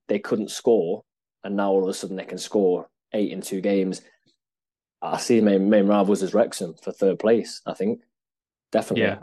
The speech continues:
Speaker 1: A bit of a
Speaker 2: Yeah, I
Speaker 1: repeat of
Speaker 2: think
Speaker 1: last year, but for that final automatic spot.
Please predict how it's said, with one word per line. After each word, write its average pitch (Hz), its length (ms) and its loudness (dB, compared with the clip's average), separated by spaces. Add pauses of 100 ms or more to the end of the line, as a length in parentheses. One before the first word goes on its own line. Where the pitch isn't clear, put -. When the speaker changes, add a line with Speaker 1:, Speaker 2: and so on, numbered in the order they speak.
Speaker 1:
A 110 60 -2
bit 117 140 6
of 110 80 4
a 117 40 6
Speaker 2:
Yeah, 117 60 8
I - 20 8
Speaker 1:
repeat 110 260 4
of 98 60 4
Speaker 2:
think 98 40 2
Speaker 1:
last 117 260 2
year, 92 180 6
but 87 220 0 (140)
for 104 100 -2
that 90 160 -2
final 98 500 2 (160)
automatic 98 500 -6
spot. - 260 -6